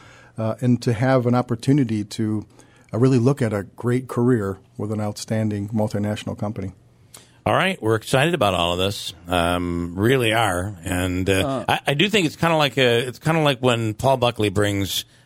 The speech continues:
Speaker 2: a group in that's going to make a movie here.
Speaker 3: <laughs> Yeah,
Speaker 2: People
Speaker 3: yeah.
Speaker 2: go nuts
Speaker 3: They
Speaker 2: because
Speaker 3: do.
Speaker 2: movies aren't made here. Jobs haven't been created here for a long time. I, I know they have, but they haven't. We've struggled for a long time.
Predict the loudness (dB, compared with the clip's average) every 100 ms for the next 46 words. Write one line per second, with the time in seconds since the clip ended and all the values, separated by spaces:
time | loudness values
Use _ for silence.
0 | -4 0 2 2 2 0 -2 0 0 2
1 | 0 0 0 2 2 2 2 4 4 2
2 | -4 -6 0 2 4 2 2 2 0 0
3 | 0 4 6 6 4 4 2 0 2 2
4 | 2 0 -2 -8 -20 -20 -20 _ _ -2
5 | 0 2 2 0 0 2 2 2 0 -2
6 | 0 2 4 2 2 0 0 0 2 2
7 | 2 0 0 -4 -2 0 0 0 0 0
8 | 0 0 0 0 -2 0 0 0 -4 -8
9 | -8 -4 -2 0 -2 -2 -2 -2 0 0
10 | 0 -2 0 0 0 -2 -4 -4 -4